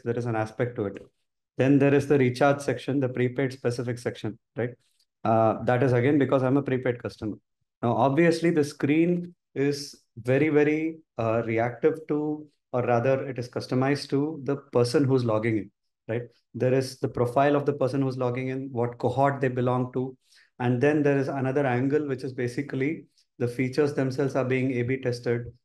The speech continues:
And some of the features may be something that we want to canary release. We don't want to release to all cohorts all at once, correct? So if we are doing all that, you know, sophisticated work, then the screen looks very different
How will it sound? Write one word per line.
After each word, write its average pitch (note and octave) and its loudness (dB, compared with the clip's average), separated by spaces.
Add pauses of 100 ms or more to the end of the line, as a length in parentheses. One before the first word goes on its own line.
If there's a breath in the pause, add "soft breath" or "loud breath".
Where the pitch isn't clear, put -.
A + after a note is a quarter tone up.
(120)
And A2+ -4
some B2 -2
of C3 -4
the C3 -2
features B2 -4
may B2+ -2
be B2+ -2
something A#2+ -2
that A#2+ 0
we A#2+ -2
want A#2 -4
to - -6
canary A#2 0
release. A2 -2
We A#2 -4
don't A#2 -2
want A#2 -2
to B2 -2
release A2+ -4 (460 soft breath)
to C3 0
all B2 2
cohorts A#2+ -2
all A2 -4
at A2 -6
once, - -8 (240)
correct? A#2+ -8 (200 loud breath)
So - 0
if B2+ 2
we D3 4
are C3+ 2
doing D#3 6
all C#3 4
that, C#3+ 4 (160)
you A#2+ -2
know, C3 -2
sophisticated C3+ -2
work, - 0 (320)
then B2+ 2
the C3 -2
screen D#3+ 0
looks D3 -2
very D3 -2
different C#3 -4